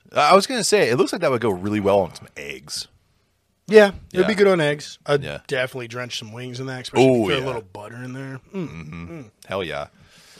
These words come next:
Speaker 1: So, speaking of some butter, let's break down these fights super quick, um, before we go on some news.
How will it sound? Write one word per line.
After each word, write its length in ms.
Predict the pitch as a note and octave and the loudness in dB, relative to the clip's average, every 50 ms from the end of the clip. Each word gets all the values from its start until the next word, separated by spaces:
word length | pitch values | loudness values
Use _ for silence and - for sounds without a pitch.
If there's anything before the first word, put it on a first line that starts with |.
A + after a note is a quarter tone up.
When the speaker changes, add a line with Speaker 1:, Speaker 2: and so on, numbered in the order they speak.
| - - - - | -20 -20 -14 -8
Speaker 1:
So, 360 | - F3 F#3 F3+ F3 D#3+ A#2+ | -2 0 2 2 2 0 -2
speaking 340 | - - - G3 G3+ - F#3+ | -6 -4 -4 -4 -2 0 0
of 100 | E3+ C#3 | 0 0
some 160 | - D3 C3+ | -2 0 6
butter, 380 | B2 D#3 D#3 D3 C#3+ C#3 C#3 - _ _ _ _ _ _ _ _ _ | 8 10 10 10 8 6 4 0 _ _ _ _ _ _ _ _ _
let's 160 | D#3+ E3+ E3 - | 0 0 0 0
break 260 | - F#3+ F3 E3+ - | 0 -2 -2 0 0
down 200 | - D#3 C#3+ C3+ | 2 2 2 2
these 180 | C3+ B2 - - | 2 -2 -4 0
fights 340 | - A#2 A2+ A2 G#2+ - - | 2 4 4 4 2 0 -4
super 280 | - - C#3 C3+ D3 C#3 | -4 -2 -2 -2 -2 -2
quick, 440 | - - A2 G2+ G2+ - - - - - - | 0 2 2 2 2 2 -2 -10 -18 -10 -6
um, 380 | F#2 F#2 F#2 F#2 F2+ F2 F2+ | -4 -2 0 0 -2 -2 -4
before 240 | F2 F#2 F2 A2+ G#2+ | -6 -6 -4 -2 -2
we 80 | G2+ F#2+ | -2 0
go 160 | F#2+ G2 F#2+ | 0 2 2
on 200 | F#2 F2+ F2+ F2 | 2 0 -2 -4
some 180 | - - F#2 E2+ | -8 -10 -10 -8
news. 340 | F2 F2+ F2 E2+ E2 - | -6 -6 -6 -6 -6 -8